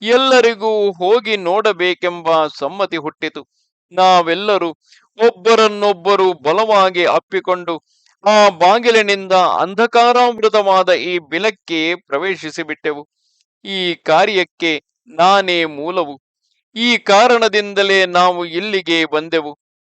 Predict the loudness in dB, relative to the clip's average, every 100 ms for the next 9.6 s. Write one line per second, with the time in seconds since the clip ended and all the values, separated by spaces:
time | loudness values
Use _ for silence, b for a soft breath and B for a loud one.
0 | -4 -4 -2 -4 -4 -4 -4 -2 0 2
1 | 2 0 0 0 -2 -2 -4 -6 -8 b
2 | b b -4 -2 2 2 2 2 0 2
3 | 0 0 -2 0 4 4 2 0 -2 -2
4 | -4 -4 -4 -4 -4 -6 -6 -8 -8 -10
5 | _ _ _ _ _ _ _ _ _ -4
6 | -2 0 -2 -2 -4 0 -2 0 -2 -2
7 | -2 -4 -4 -4 -8 -6 -6 -6 -8 -12
8 | _ B B B -4 -2 0 2 0 0
9 | 0 -2 -2 -4 _